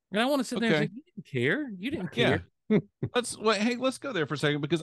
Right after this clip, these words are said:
Speaker 2: uh, one of the things I see a lot of, and I'm glad you brought this up, 'cause the thing I've been worrying about, and again, you as the, the kind of the guy of that age, uh,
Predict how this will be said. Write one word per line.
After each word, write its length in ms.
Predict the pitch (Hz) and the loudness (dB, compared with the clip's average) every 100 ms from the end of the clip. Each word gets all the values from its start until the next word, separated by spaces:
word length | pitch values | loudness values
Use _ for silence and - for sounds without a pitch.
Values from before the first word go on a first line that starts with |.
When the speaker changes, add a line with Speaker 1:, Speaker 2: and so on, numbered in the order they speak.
| - | -2
Speaker 2:
uh, 60 | |
one 340 | 165 170 170 262 | -4 0 2 2
of 60 | |
the 80 | 226 | 2
things 260 | 196 180 143 | 2 2 2
I 240 | 147 151 202 | 2 2 2
see 260 | 190 175 | 0 2
a 60 | 156 | 2
lot 240 | 135 123 | 2 2
of, 100 | 113 | 0
and 80 | 117 | 0
I'm 100 | 175 | -4
glad 200 | 151 139 | -2 -2
you 80 | 123 | -2
brought 180 | 117 107 | -4 -4
this 120 | 110 | -4
up, 140 | 123 - | -6 -6
'cause 100 | 107 | -8
the 80 | |
thing 200 | 101 131 | -2 0
I've 80 | 123 | 2
been 300 | 127 104 67 - - | 2 -2 -4 -12 -6
worrying 280 | 117 123 | -2 0
about, 280 | 95 95 98 | 2 2 0
and 160 | 107 104 | 0 -2
again, 300 | 104 117 101 | 0 0 0
you 500 | 92 120 156 110 139 _ _ _ - | 0 0 0 0 -4 _ _ _ -8
as 320 | 101 98 92 | -4 -4 -4
the, 380 | 98 95 92 - 92 | -6 -4 -6 -8 -12
the 220 | 92 87 | -10 -8
kind 220 | - 113 | -6 -6
of 60 | 95 | -6
the 100 | 90 - _ | -8 -12 _
guy 160 | 104 107 | -4 -2
of 160 | 92 | -2
that 180 | 95 92 | -4 -4
age, 480 | 95 104 90 90 - _ _ _ _ - | -2 -2 -4 -8 -14 _ _ _ _ -6
uh, 240 | 120 113 | -2 0